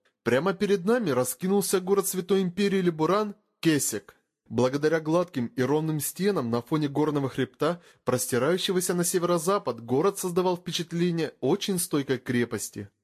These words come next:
Расположился он в важном месте на границе. В купе с внешним видом, живописным окружением и протекавшей рядом небольшой рекой Кесик источал поразительную атмосферу.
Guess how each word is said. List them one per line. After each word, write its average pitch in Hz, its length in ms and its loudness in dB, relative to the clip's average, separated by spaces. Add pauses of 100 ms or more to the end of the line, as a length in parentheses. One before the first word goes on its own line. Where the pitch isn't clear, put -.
(180)
Расположился 165 840 0
он 131 120 -2
в 110 60 -8
важном 180 400 0
месте 190 340 -2
на 175 100 0
границе. 175 640 -2 (180)
В - 80 -20
купе 147 320 2
с 180 120 -4
внешним 180 420 0
видом, 180 320 0
живописным 151 640 -2
окружением 170 600 0
и 123 120 -2
протекавшей 147 640 -2
рядом 147 260 0
небольшой 143 440 -2
рекой 139 320 -2
Кесик - 580 -4 (140)
источал 147 440 0
поразительную 175 720 -2
атмосферу. 120 760 -2